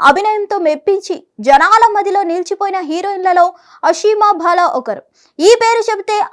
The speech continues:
అంతగా గుర్తుపట్టరు, కానీ చెప్పవే చిరుగాలి హీరోయిన్ నిర్మల అంటే మాత్రం టక్కున గుర్తుపట్టేస్తారు. ఈ పాత్రతో అంతగా ప్రేక్షకుల హృదయాల్లో నిలిచిపోయింది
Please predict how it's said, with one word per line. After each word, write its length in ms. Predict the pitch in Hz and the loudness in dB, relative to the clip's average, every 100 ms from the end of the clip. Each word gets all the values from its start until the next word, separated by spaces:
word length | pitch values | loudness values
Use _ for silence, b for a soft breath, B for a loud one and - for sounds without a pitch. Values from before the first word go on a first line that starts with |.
| 311 | 0
అంతగా 320 | 370 415 370 302 | 0 0 0 -2
గుర్తుపట్టరు, 540 | 285 349 285 247 - _ _ _ 370 | -8 -8 -8 -10 -14 _ _ _ 4
కానీ 220 | 403 427 - - | 4 2 -8 0
చెప్పవే 400 | 359 349 453 466 453 | 0 2 -2 -2 -2
చిరుగాలి 460 | 403 392 403 403 403 320 | -4 0 4 4 2 -2
హీరోయిన్ 400 | 330 381 370 247 - 269 | -2 -2 -4 -8 -6 -4
నిర్మల 300 | 330 403 403 392 | 0 2 4 2
అంటే 200 | 381 392 359 | -2 -4 -4
మాత్రం 280 | 339 392 359 - _ 370 | -2 -2 -2 -8 _ 0
టక్కున 340 | 381 - 427 359 | 0 -2 -6 -6
గుర్తుపట్టేస్తారు. 840 | 330 349 359 302 233 226 - - - b b b 277 392 | -8 -6 -8 -8 -10 -12 -10 -10 -12 b b b 2 4
ఈ 20 | 494 | 6
పాత్రతో 440 | 440 466 440 440 392 - 311 | 6 4 0 2 2 4 0
అంతగా 400 | 381 427 427 403 403 | 2 0 2 2 2
ప్రేక్షకుల 500 | 311 370 415 403 381 | -2 -2 -8 -4 -4
హృదయాల్లో 480 | 339 320 370 370 359 311 | -2 -2 0 0 -2 -6
నిలిచిపోయింది 640 | 302 320 - 359 330 320 | -8 -10 -6 -6 -4 -8